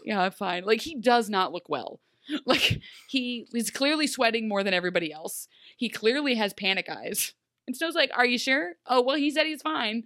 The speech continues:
Let's go." <laughs> He wouldn't keep anything from me. We learned that last season.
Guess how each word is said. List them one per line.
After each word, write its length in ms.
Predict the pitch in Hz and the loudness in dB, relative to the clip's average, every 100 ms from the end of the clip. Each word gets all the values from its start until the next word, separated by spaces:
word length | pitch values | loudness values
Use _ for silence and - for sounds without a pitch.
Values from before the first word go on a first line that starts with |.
| - - - _ _ | -10 -20 -20 _ _
Let's 220 | - 269 285 | 0 0 4
go." 480 | 370 381 330 311 311 | 6 6 8 6 4
<laughs> 60 | - _ - - | -6 _ -20 -6
He 140 | 320 359 | -4 2
wouldn't 240 | 466 262 | 0 0
keep 240 | 262 - | -2 0
anything 340 | 175 165 156 139 | 0 -2 -6 -8
from 180 | 151 139 | -6 -4
me. 160 | 139 | -4
We 160 | 208 269 | 0 0
learned 260 | 277 320 339 | 2 2 4
that 140 | 330 | 2
last 280 | 294 320 311 | 2 0 -2
season. 420 | - 147 95 73 | -6 -8 -10 -16